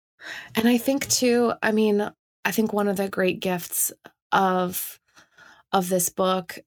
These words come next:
and, um, is, like, you're helping us set those three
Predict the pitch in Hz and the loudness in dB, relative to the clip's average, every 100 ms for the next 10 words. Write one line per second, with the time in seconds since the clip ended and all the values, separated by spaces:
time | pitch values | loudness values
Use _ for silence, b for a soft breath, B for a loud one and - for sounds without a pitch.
0 | - - 185 180 180 180 - - 180 175 | -8 -2 0 0 0 -2 -4 -4 -2 -2
1 | 175 180 170 - _ _ _ - 214 220 | -4 -4 -8 -12 _ _ _ -6 -2 0
2 | 208 - - _ _ _ _ _ _ _ | -2 -8 -18 _ _ _ _ _ _ _
3 | - 226 220 220 214 247 247 233 - - | -2 2 2 0 0 0 2 2 2 2
4 | 214 202 - 202 196 190 - 180 196 196 | 0 -2 -2 -2 0 0 -2 -4 0 0
5 | 196 196 196 196 | 0 0 0 -2